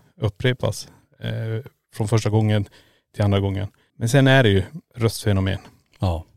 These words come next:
Speaker 1: Det är de som är, ja, utan dess like. Alltså, de är så tydliga där. Så vi till och med hör dem själva. Det här spelas bara inte in på, på,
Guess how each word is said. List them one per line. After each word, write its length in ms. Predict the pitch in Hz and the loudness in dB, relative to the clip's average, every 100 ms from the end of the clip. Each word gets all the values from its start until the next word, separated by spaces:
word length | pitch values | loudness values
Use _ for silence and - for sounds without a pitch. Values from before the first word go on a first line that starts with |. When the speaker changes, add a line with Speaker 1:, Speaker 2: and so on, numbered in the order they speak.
| _ _ | _ _
Speaker 1:
Det 80 | 127 | -2
är 40 | |
de 280 | 113 131 123 | 2 4 2
som 240 | 117 107 101 | 2 0 0
är, 380 | 101 98 95 - _ _ _ - | 0 0 -4 -8 _ _ _ -8
ja, 60 | - | -2
utan 240 | 113 113 | 0 0
dess 160 | 104 98 | -2 0
like. 320 | 104 98 101 | -2 -2 -6
Alltså, 160 | 101 104 | -4 0
de 240 | 107 113 | 2 2
är 140 | 110 113 | 2 0
så 140 | 107 | -2
tydliga 440 | - 104 107 104 | -2 -2 0 -2
där. 160 | 98 101 - | -4 -10 -6
Så 160 | - 113 | 0 2
vi 100 | 113 | 2
till 120 | 120 | 2
och 60 | |
med 100 | 113 | 2
hör 340 | - 120 113 113 | 2 2 2 2
dem 240 | 104 104 - | 0 -4 -8
själva. 460 | - - 104 104 107 | -8 -2 -2 -2 -4
Det 80 | 101 | 0
här 120 | 113 | 0
spelas 280 | - 113 - | 0 -2 0
bara 140 | 110 | -2
inte 160 | 107 117 | -2 0
in 260 | 117 104 - _ _ | 0 0 -4 _ _
på, 300 | - 101 104 - _ _ | 0 2 0 -4 _ _
på, 120 | - | -6